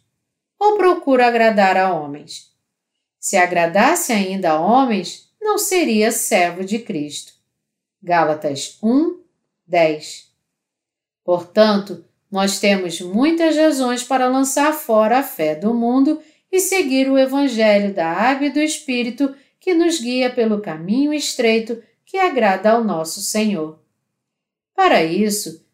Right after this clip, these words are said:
devemos crer que o Evangelho da Água e do Espírito é a verdade que nos coloca no caminho estreito, e assim devemos segui-lo. Colocando nossa fé na Palavra de Deus,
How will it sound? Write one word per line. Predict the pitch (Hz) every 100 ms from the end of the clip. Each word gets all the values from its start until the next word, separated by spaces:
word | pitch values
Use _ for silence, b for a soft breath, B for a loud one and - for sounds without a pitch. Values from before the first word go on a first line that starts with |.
| _
devemos | - 349 262 247 269 294
crer | - 240 240 240
que | 247
o |
Evangelho | 233 226 240 202 190 170 165
da | 156
Água | 160 214 262 285
e |
do | 277
Espírito | 311 - 277 254 254 254 277 B B B
é | 349
a | 311
verdade | 269 302 277 233 233 226
que | 240 254
nos | 254 -
coloca | 294 269 214 202 202
no | 240 302
caminho | 311 320 262 196 196
estreito, | 214 - 180 170 160 - _ _ _ -
e | 180
assim | 185 269 - 277 269 277 B B _
devemos | 415 415 220 185 180 196
segui-lo. | 240 226 196 170 156 165 170 _ _ _ _ _ _ _ _ _ _ _ _
Colocando | 196 202 196 202 185 180
nossa | 175 165 160
fé | 151 - 247 294
na | 262
Palavra | - 185 196 208 175
de | 160 156
Deus, | 170 254 269 226 -